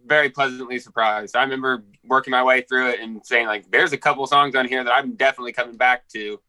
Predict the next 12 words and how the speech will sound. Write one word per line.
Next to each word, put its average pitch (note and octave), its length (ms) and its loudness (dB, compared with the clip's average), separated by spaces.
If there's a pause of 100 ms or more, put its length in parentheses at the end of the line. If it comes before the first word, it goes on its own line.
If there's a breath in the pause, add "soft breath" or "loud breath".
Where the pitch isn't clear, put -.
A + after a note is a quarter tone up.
(400)
um, A2+ 300 0
that A#2 80 -4
are A#2 60 -2
definitely B2+ 340 -4
gonna A2+ 240 -10
start C3 240 2
to - 60 -16
be A#2 120 -8
put B2+ 220 -2
into A2 140 -8
regular A#2 320 0
rotation." A2+ 800 -2